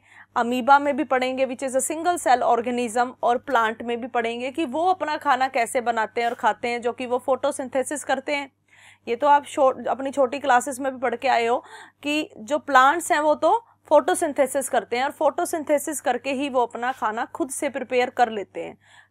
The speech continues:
तो कैसे होती है फोटोसिंथेसिस, ये डिटेल में हमने पढ़ना है। डाइजेशन क्या होता है? डाइजेशन एक ऐसी प्रोसेस है in which क्या होता है, breakdown of food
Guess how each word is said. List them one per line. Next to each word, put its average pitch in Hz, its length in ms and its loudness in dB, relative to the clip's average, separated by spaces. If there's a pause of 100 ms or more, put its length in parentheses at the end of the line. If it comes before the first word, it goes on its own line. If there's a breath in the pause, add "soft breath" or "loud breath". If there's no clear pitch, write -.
तो 339 60 -2
कैसे 269 440 2
होती 359 320 2
है 311 60 0
फोटोसिंथेसिस, 294 840 -2
ये 302 120 -2
डिटेल 233 340 -2
में 226 120 -6
हमने 226 260 -6
पढ़ना 220 320 -2
है। 220 160 -6 (420 soft breath)
डाइजेशन 269 640 6
क्या 339 160 4
होता 247 220 4
है? 269 60 2
डाइजेशन 269 500 2
एक 359 120 -2
ऐसी 311 300 2
प्रोसेस 285 580 2
है 269 300 2
in 262 220 -6
which 311 320 -6
क्या 320 140 8
होता 262 240 6
है, 262 220 6
breakdown 294 600 0
of 262 120 2 (140)
food 226 140 -6